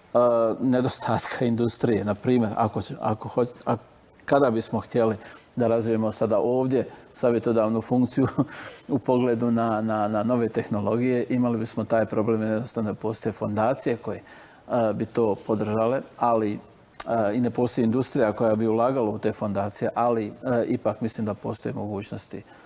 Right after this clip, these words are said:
ovaj, da se to u određenoj mjeri i ovdje instituti reformišu u tom pogledu.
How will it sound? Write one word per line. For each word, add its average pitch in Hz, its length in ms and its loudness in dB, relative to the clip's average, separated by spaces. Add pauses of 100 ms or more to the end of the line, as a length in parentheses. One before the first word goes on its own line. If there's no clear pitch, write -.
(180)
ovaj, 110 280 -2
da 113 120 -6
se 104 160 -6
to 110 160 -2 (160)
u 113 40 -2
određenoj 110 420 -2
mjeri 110 260 0
i 120 300 0
ovdje 123 480 2
instituti 117 1000 -2
reformišu 117 600 0
u 113 160 -4
tom 110 240 0
pogledu. 98 440 -8